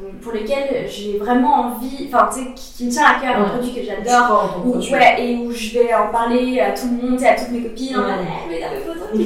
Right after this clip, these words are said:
Speaker 1: testes, c'est trop bien. »
Speaker 2: Ouais, carrément.
Speaker 1: Du coup, euh, C'est comme ça que, voilà, j'ai, euh, j'ai, j'ai développé. Puis, du coup, je voyais que, euh, au niveau, euh, de mon étude de marché, il y avait une vraie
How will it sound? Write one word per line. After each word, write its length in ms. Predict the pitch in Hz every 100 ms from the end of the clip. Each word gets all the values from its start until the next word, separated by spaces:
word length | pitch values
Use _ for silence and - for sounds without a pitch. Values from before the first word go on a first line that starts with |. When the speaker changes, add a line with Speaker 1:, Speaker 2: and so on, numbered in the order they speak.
| -
Speaker 1:
testes, 160 | - -
c'est 140 | -
trop 80 | -
bien. » 100 | -
Speaker 2:
Ouais, 40 | 208
carrément. 560 | - - - - 214
Speaker 1:
Du 160 | 214 247
coup, 180 | 262 294
euh, 560 | 269 214 202 196 190 190 180 -
C'est 180 | 226
comme 200 | 220 220
ça 160 | 240 254
que, 420 | 247 208 190 185
voilà, 160 | 185 - -
j'ai, 380 | - 208 214 196
euh, 260 | 196 190 180
j'ai, 320 | 180 185 175 -
j'ai 220 | - 190
développé. 580 | 196 190 185 247 277 349
Puis, 320 | - 240 214 214
du 140 | 240
coup, 120 | 247
je 60 | 254
voyais 260 | 214 214 -
que, 80 | 202
euh, 440 | 175 202 196 180 190
au 40 | 208
niveau, 260 | 208 208
euh, 260 | 220 196 190
de 80 | 190
mon 60 |
étude 240 | 190 - 208
de 60 |
marché, 260 | 202 190 240
il 60 | 233
y 20 |
avait 140 | 190 175
une 120 | 180
vraie 180 | 226